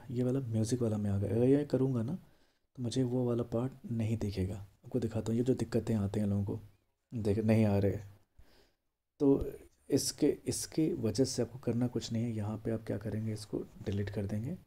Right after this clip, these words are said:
मुझे यहाँ पे मान लीजिए लगाना है दोबारा, मैं इस पे जाऊँगा, इस पे क्लिक करूँगा, डाउनलोडेड पे क्लिक करूँगा। मान लीजिए मैंने ये वाला लगाया, इसको करके यहाँ पे मैं क्लिक कर दूँगा। देखिए ये मेरा,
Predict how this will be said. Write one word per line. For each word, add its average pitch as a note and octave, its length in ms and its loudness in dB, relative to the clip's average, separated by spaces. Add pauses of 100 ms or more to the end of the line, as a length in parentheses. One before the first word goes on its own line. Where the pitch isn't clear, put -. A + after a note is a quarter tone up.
(400)
मुझे C#3+ 140 -2
यहाँ B2 240 -2
पे B2 80 0
मान A#2 140 0
लीजिए G#2 140 -2
लगाना G2+ 340 2
है A2 120 0
दोबारा, G#2+ 320 -2
मैं A#2+ 120 -2
इस G#2+ 100 -8
पे A#2 100 -2
जाऊँगा, A#2 380 -4 (1200)
इस - 100 -10
पे A#2+ 160 -4
क्लिक A#2+ 280 -6
करूँगा, A#2 420 -4 (360)
डाउनलोडेड G#2+ 380 -4
पे B2 140 -2
क्लिक B2 280 -4
करूँगा। A#2+ 420 -4 (560)
मान B2+ 160 0
लीजिए B2+ 140 2
मैंने B2 160 2
ये A2 160 -4
वाला G2+ 160 -2
लगाया, F#2 400 -6 (400)
इसको - 260 -6
करके C3+ 280 -4
यहाँ A#2 180 -6
पे A#2 120 -8
मैं A#2 140 -4
क्लिक - 220 -8
कर - 140 -10
दूँगा। A2 340 -8
देखिए A2+ 220 0
ये A#2 100 -2
मेरा, B2 280 -2